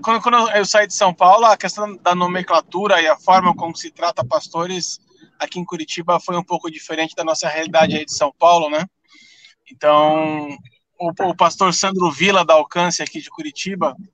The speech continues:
que, que era meu coordenador, meu supervisor na época, eu virei pro Sandro e falei assim: "Sandro, é, como é que eu sei,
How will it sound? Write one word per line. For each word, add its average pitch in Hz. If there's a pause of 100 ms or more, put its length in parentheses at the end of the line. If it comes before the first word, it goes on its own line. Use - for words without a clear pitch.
(480)
que, 156
que -
era 165
meu 165
coordenador, 160
meu 156
supervisor 165
na 160
época, 185
eu 175
virei 185
pro 180
Sandro 196
e 165
falei 185
assim: 175
"Sandro, 214 (580)
é, 185 (120)
como 254
é 277
que -
eu 233
sei, 196